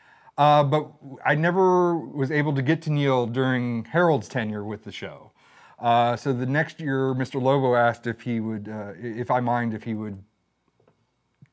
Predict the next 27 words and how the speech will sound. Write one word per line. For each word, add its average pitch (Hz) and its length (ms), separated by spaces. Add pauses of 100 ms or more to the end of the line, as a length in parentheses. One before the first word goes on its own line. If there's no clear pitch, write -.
(180)
come 135 260
do 120 160
some 117 180
interviews 104 380
for, 101 240
for 98 220
Creative 104 280
Continuity 98 540
for, 95 300
for 98 320
our 92 100
season, 107 400
what 113 140
would 113 100
have 104 80
been 107 140
season 104 320
four, 110 480 (460)
I 107 40
guess 104 140
season 113 300
five. 117 200
There 131 160
is 123 120
a 117 40
lost 107 320
season. 104 420